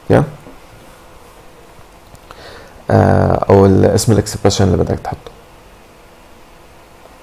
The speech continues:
هلا. شو في بيبقى عندنا؟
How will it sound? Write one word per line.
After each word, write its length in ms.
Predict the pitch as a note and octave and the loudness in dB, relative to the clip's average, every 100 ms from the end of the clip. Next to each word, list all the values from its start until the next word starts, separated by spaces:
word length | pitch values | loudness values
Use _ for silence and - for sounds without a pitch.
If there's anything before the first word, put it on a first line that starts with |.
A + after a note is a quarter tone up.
| - - - - - - - - - - - - - - - - - - - | -20 -20 -20 -20 -20 -20 -20 -20 -20 -20 -20 -20 -20 -20 -20 -20 -20 -20 -2
هلا. 260 | A#2 G2 - - - - - - - - - - - - - - | 2 4 2 -4 -20 -20 -20 -20 -20 -20 -20 -20 -20 -20 -20 -20
شو 140 | - F3+ | -12 -2
في 180 | F3 D#3+ | 2 4
بيبقى 340 | C3+ A2 G#2+ | 4 4 2
عندنا؟ 340 | G2+ F#2+ F#2 | 2 2 0